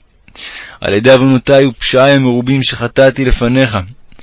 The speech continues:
בין בגלגול זה בין בגלגול אחר, לברר כולם על ידי שמחת המצווה בסוד אחד עשר סממני הקטורת. ונזכה להוציא כל החיות מן הקליפות עד שיתבטלו כולם לגמרי,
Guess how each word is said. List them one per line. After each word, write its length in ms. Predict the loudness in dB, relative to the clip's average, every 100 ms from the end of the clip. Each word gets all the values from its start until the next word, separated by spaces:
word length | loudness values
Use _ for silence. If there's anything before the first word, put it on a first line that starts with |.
| -16 -16 -16
בין 260 | -2 2 2
בגלגול 500 | 0 -4 -4 -2 -2
זה 220 | 2 2
בין 340 | 2 0 0 0
בגלגול 540 | -2 -4 -6 -2 -2
אחר, 300 | -2 -2 -2 -4 -12 _ _ _ -20 -20 -20 -12 -4
לברר 400 | 0 2 2 2
כולם 480 | 0 2 4 4
על 100 | 2
ידי 220 | 2 0 -2
שמחת 460 | -2 -4 -2 -2
המצווה 480 | 0 -2 0 2 2
בסוד 500 | 2 -4 0 0 2
אחד 300 | 0 0 0
עשר 320 | 0 0 0
סממני 460 | 0 0 0 0 0
הקטורת. 600 | -2 -2 0 0 -2 -12 -20 -20 -20 _ _ _ -20 -16 -14 -16 -8
ונזכה 360 | -4 -4 0 2
להוציא 320 | 2 0 -6 -2
כל 240 | 0 2
החיות 380 | 0 -2 -4 -4
מן 160 | -2 -2
הקליפות 540 | -4 -6 -2 0 0
עד 100 | -4
שיתבטלו 600 | -6 -6 -4 -2 -2 -2
כולם 340 | 0 2 2
לגמרי, 460 | 2 2 0 0 -2